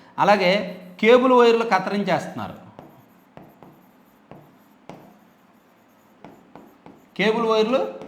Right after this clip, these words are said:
తొలగిస్తున్నారు. ఇవన్నీ ఎందుకు చేస్తున్నారో అర్థం కావట్లా. ఈ రాజమండ్రిలో మూడు రోజుల కిందట, ఉన్న మూడు నాలుగు రోజులు అయింది,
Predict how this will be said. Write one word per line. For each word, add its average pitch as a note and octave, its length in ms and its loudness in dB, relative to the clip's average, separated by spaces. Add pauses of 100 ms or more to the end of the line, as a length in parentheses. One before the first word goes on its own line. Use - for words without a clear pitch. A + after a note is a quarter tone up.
(120)
తొలగిస్తున్నారు. F3 720 -2 (1700)
ఇవన్నీ G#3+ 300 0
ఎందుకు A#3 300 0
చేస్తున్నారో G#3 500 2
అర్థం D3 300 -2
కావట్లా. F2 300 -12 (1300)
ఈ A3+ 500 0
రాజమండ్రిలో A#3 1040 2
మూడు A3 240 0
రోజుల A#3+ 260 4
కిందట, A3 300 -4 (460)
ఉన్న G3 120 -2
మూడు G#3 220 0
నాలుగు G3+ 240 2
రోజులు A#3 200 2
అయింది, F3+ 440 0